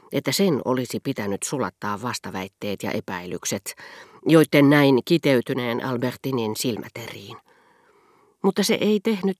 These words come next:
niihin vaikutusta. Olin vaiennut, ja hän tuijotti minua siitä huolimatta jatkuvasti, tarkkaavaisesti kuin ainakin puhekumppania,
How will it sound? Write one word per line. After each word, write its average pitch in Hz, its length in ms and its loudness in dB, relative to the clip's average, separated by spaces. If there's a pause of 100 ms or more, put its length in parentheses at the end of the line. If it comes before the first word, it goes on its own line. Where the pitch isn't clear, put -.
(140)
niihin 185 360 2
vaikutusta. 156 640 -2 (580)
Olin 156 260 6
vaiennut, 147 600 4 (440)
ja 139 100 2
hän 135 180 6
tuijotti 123 420 0
minua 117 340 -2
siitä 110 300 -4
huolimatta 113 560 -4
jatkuvasti, 104 640 -6 (240)
tarkkaavaisesti 151 1000 0
kuin 147 240 0
ainakin 131 520 -2
puhekumppania, 123 920 -2